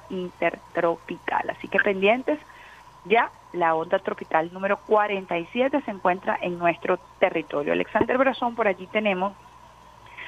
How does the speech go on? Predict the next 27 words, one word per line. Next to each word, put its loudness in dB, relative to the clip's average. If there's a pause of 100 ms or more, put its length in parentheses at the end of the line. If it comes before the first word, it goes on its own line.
(140)
un 4
audio 4 (180)
de 0
Mérida 2 (580)
para 4
compartir -6
con -2
los 0
usuarios 0
y 2
usuarias 2 (260)
del -2
Sistema -2
Radio 2
Nacional -2
de 0
Venezuela, 2
especialmente -4
con -8
nuestros -12 (120)
usuarios 2 (600)
de 2
Mérida. 2 (100)
Es -10
un -4
audio, 2 (480)
eh, 0